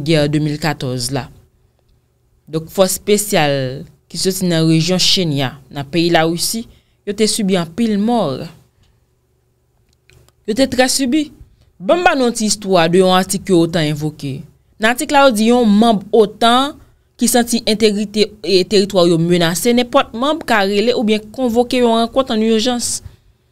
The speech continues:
sa yo di, wi. Yo di ke anfèt, envokasyon atik kat sa a, nan dènye ven ane ki sòt pase la, yo latirki te konvoke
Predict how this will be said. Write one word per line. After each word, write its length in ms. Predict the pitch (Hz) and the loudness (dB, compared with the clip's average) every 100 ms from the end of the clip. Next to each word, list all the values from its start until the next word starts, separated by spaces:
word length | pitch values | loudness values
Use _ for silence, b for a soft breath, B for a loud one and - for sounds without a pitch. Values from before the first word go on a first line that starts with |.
| _ _ _ _ _ _ _ _ _ - | _ _ _ _ _ _ _ _ _ -8
sa 280 | 233 262 180 | -2 2 2
yo 100 | 170 | 2
di, 220 | 151 139 151 | -2 -8 -8
wi. 80 | 254 _ _ _ _ _ _ _ _ _ _ _ _ _ _ _ _ _ _ _ - | -12 _ _ _ _ _ _ _ _ _ _ _ _ _ _ _ _ _ _ _ -4
Yo 160 | 220 277 220 | 4 4 4
di 240 | 214 311 311 | 0 -2 -2
ke 200 | 254 240 285 - - _ _ _ _ _ _ _ _ _ _ _ _ _ - | 2 4 4 0 -12 _ _ _ _ _ _ _ _ _ _ _ _ _ -14
anfèt, 300 | 233 240 226 - | 0 0 0 -6
envokasyon 640 | 240 233 262 262 262 262 - | -4 0 2 0 0 -4 -2
atik 320 | 226 233 247 - | -2 -2 -8 -2
kat 160 | 226 214 | -2 -2
sa 160 | - | -2
a, 60 | 190 | 0
nan 100 | 185 | 2
dènye 240 | 196 202 185 | 2 2 2
ven 140 | 175 170 | 2 0
ane 140 | 170 | -2
ki 100 | - | -4
sòt 100 | 165 | -4
pase 240 | 160 165 | -4 -2
la, 160 | 160 143 139 | -4 -4 -4
yo 240 | 143 147 - _ _ _ _ _ - | -6 -10 -18 _ _ _ _ _ -12
latirki 560 | 170 180 180 214 208 247 | 0 0 0 -6 -4 -2
te 140 | 220 - | -2 -4
konvoke 640 | - 240 214 196 190 226 | -4 -2 0 -2 0 -2